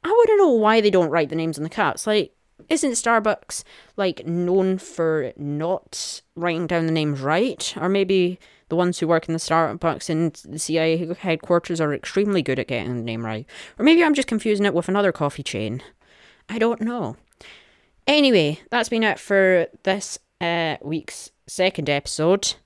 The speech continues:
Uh, tomorrow I'm gonna be talking about something that I've forgotten. Then on Friday we're talking about the game show. Well, we're not talking about the game show. We're doing the game show. So make sure to tune in for all those things.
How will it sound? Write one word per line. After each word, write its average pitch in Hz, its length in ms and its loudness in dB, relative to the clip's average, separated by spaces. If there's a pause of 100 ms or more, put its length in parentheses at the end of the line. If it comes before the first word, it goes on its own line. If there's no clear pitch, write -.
(140)
Uh, 165 420 2
tomorrow 202 580 4
I'm 170 100 0
gonna 185 180 -2
be 185 100 -2
talking 185 320 -2
about 165 160 -6
something 190 400 -2
that 135 100 -4
I've 175 200 0
forgotten. 202 600 -2
Then 151 160 -4
on 156 100 -2
Friday 208 300 -2
we're 120 120 -6
talking 117 260 -6
about 120 160 -4
the 135 60 -8
game 151 220 -6
show. 107 300 -8 (680)
Well, 120 240 -6
we're 147 140 -6
not 143 240 -6
talking 123 260 -6
about 123 140 -6
the - 40 -14
game 127 180 -6
show. 143 160 -6
We're 143 100 -2
doing 202 220 2
the 160 60 0
game 127 200 -4
show. - 240 -6 (440)
So - 140 -2
make 214 180 4
sure 202 140 0
to - 100 -6
tune 190 220 0
in 180 140 -2
for 160 480 0
all 190 160 4
those 135 240 -2
things. - 520 -12